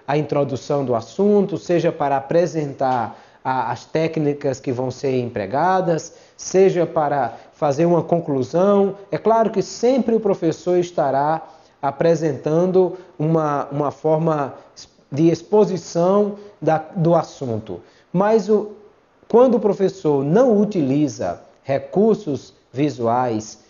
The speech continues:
ou auditivos, ou quando ele não utiliza técnicas de ensino, ele está perdendo a oportunidade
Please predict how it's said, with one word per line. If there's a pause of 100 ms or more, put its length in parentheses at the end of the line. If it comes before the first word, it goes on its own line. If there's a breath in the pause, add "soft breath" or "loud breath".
(160 soft breath)
ou (180)
auditivos, (260 soft breath)
ou
quando
ele
não
utiliza (320 loud breath)
técnicas
de
ensino, (280 loud breath)
ele
está
perdendo
a
oportunidade